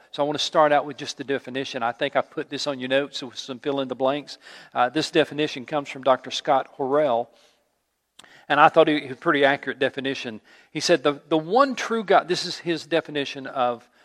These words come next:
of Trinity. "The one true God eternally exists as three persons,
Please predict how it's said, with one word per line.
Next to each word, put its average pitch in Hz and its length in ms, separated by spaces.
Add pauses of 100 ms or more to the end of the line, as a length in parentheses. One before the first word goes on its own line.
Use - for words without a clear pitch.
(280)
of 123 180
Trinity. 113 580 (460)
"The 156 140
one 196 420
true 233 260
God 131 480 (120)
eternally 226 720
exists 131 640
as 135 300
three 202 340
persons, 147 960